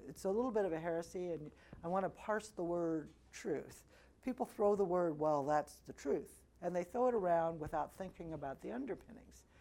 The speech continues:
A-, and I would argue what's more important i-, is understanding what facts are. Facts are facts. Like, this is a, this is paper.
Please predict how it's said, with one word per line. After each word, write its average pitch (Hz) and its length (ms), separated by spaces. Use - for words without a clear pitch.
A-, 160 240
and 170 100
I 202 140
would 220 120
argue 175 280
what's 156 180
more 190 300
important 143 500
i-, - 240
is 160 160
understanding 156 560
what 143 180
facts 147 400
are. - 240
Facts 277 400
are 311 60
facts. - 480
Like, 151 240
this - 180
is 208 140
a, 208 120
this - 180
is 202 120
paper. - 440